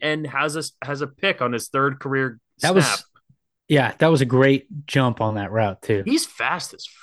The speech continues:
Speaker 1: fuck, man.
Speaker 2: Yeah.
Speaker 1: Like that, and he played, but then he also is the reason why Christian Watson scored the touchdown, because he took an absolutely horrible angle from safety to try to tackle, uh, Christian Watson, where he went basically straight at him,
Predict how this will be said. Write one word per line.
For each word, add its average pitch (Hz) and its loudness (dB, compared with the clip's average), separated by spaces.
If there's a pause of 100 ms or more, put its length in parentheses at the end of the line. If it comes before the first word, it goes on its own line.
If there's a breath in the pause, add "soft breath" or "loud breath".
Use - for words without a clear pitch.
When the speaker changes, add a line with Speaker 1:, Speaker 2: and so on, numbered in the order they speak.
(100)
Speaker 1:
fuck, - -4
man. 82 -20 (220)
Speaker 2:
Yeah. 123 2
Speaker 1:
Like 107 -6
that, 165 -4
and 143 -2
he 170 0
played, 170 0
but 151 0
then 160 0 (180 soft breath)
he 170 0
also 165 2
is 135 -4
the 139 -4
reason 131 -4
why 127 -2
Christian 127 -8
Watson 123 -2
scored 120 -6
the 120 -14
touchdown, 127 -4
because 110 -10
he 131 -2
took 147 -4
an 123 -8
absolutely 135 -2 (280 soft breath)
horrible 131 2 (160)
angle 135 -4 (460 soft breath)
from 147 -2
safety 135 -2
to 107 -8
try 113 0
to 104 -6
tackle, 104 -4 (320 soft breath)
uh, 101 -2
Christian 110 -6
Watson, 107 -2
where 104 -4
he 117 -6
went 110 -4
basically 123 -4
straight 147 -2
at 127 -2
him, 98 -8